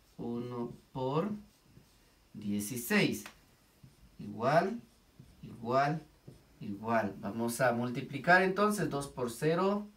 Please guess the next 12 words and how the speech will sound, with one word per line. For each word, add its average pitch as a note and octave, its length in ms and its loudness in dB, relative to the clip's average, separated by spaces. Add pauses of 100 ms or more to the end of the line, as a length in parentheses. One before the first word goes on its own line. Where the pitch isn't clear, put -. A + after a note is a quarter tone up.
(960)
cero, F#3 440 0
dos C3 220 -4
por A#2 240 -6
cero, F3+ 520 -2 (560)
cero, E3 380 0
dos C#3+ 220 -2
por B2+ 240 -6
cuatro, D3+ 600 0 (960)
ocho. A2+ 360 -6 (580)
Dos - 160 -8
por - 200 -8
cero, F3+ 540 -2